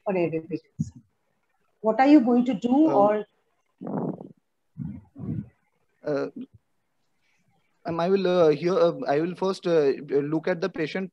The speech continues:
Speaker 2: to see whether he is, uh, suffering from any air hunger or, uh, air hunger, and then I will assess, uh,
Speaker 1: Your patient is unconscious, so he is not exhibiting
Speaker 2: I will,
Speaker 1: any air hunger.
Speaker 2: I will
Speaker 1: How,
Speaker 2: do
Speaker 1: how
Speaker 2: a
Speaker 1: will you
Speaker 2: s-
Speaker 1: proceed?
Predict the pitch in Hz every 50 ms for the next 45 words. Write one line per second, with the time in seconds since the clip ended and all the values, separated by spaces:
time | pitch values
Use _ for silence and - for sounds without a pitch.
0 | _ - - 165 - 180 185 170 165 156 147 170 170 165 175 165 175 170 170 180
1 | - - - - - - 151 147 143 143 139 143 156 139 - 165 170 190 185 -
2 | 185 180 175 175 175 175 180 175 - 156 156 156 151 156 175 170 170 175 185 180
3 | - 151 156 151 139 - 156 147 139 135 123 - - 143 - - - 135 131 -
4 | - 151 131 - - 147 143 147 147 175 165 160 165 165 160 160 156 147 143 143
5 | 165 208 - - - - - _ - 139 151 165 156 156 143 - 185 180 175 -
6 | 175 170 165 160 160 165 165 - _ - 233 247 247 254 254 269 262 262 247 -
7 | - 294 302 302 302 311 - 294 285 262 254 226 202 208 208 196 - 214 208 208
8 | 202 - - 190 156 147 - - - _ _ - - _ _ - 226 208 214 233
9 | 226 214 233 247 247 247 - 208 185 156 170 208 208 220 240 - 247 240 - 196
10 | 196 208 208 202 196 185 180 170 170 160 147 143 147 _ _ _ _ _ _ -
11 | - 143 151 170 208 180 156 180 220 247 - 262 240 - - - 190 - - -
12 | 214 170 -